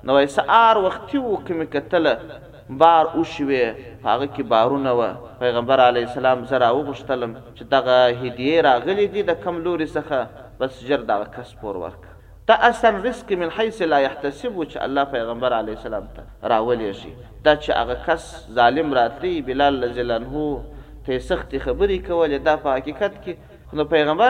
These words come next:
علیه السلام ته سختې خبرې وې، ځکه دا پور خو د هغه لپاره سوی و. نو که چیرې تا عمل صالح کاوه، دغسې مسکنت تر باندې رالی، الله به حیات طیبه درکړي، دغسې به دې مشکلات الله تعالی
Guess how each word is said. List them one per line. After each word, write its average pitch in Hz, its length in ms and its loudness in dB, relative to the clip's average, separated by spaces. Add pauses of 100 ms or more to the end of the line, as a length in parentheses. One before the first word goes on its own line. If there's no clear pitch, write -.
(100)
علیه 226 180 2
السلام 196 260 2
ته 185 120 -6
سختې 165 400 -8
خبرې 143 340 -4
وې، 127 100 -2 (100)
ځکه 156 160 -4
دا 143 140 2
پور 190 240 -2
خو 160 120 -6
د 139 80 0 (100)
هغه 208 200 0
لپاره 220 320 2
سوی 190 300 -2
و. - 320 -6 (520)
نو 185 200 4
که 190 140 -2
چیرې 254 560 0
تا 254 120 8 (160)
عمل 202 280 2
صالح 196 500 6 (120)
کاوه، 196 320 6
دغسې 226 400 4
مسکنت 185 600 0
تر 190 100 2
باندې 170 380 4
رالی، 226 260 6 (100)
الله 190 300 4
به 190 120 4 (100)
حیات 196 340 4 (140)
طیبه 160 340 2
درکړي، 208 400 2 (380)
دغسې 226 680 4 (280)
به 151 100 4
دې 143 540 0
مشکلات 135 500 0
الله 113 200 0
تعالی 110 300 -2